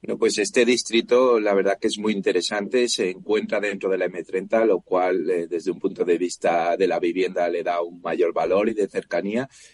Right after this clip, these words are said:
y está muy bien comunicado. Eh, de hecho, eh, lo que es el,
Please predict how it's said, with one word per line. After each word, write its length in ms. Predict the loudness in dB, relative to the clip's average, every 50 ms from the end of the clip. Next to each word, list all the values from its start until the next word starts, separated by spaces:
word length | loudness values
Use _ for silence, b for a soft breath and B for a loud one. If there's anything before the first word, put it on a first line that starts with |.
| B _
y 80 | 2
está 200 | 2 4 2 2
muy 140 | 4 4 6
bien 180 | 6 4 2 2
comunicado. 720 | -2 -2 -2 -4 -6 -6 0 2 4 4 4 2 0 B B B B B B _
Eh, 380 | 2 4 4 4 4 4 2 2
de 160 | 4 4 4 4
hecho, 400 | 2 0 0 2 2 2 2 2 0
eh, 420 | 0 0 2 2 2 2 0 -2 -2
lo 160 | -4 -4 -4 -2
que 100 | -2 -2
es 140 | 0 0
el, 220 | 0 -2 -2 -2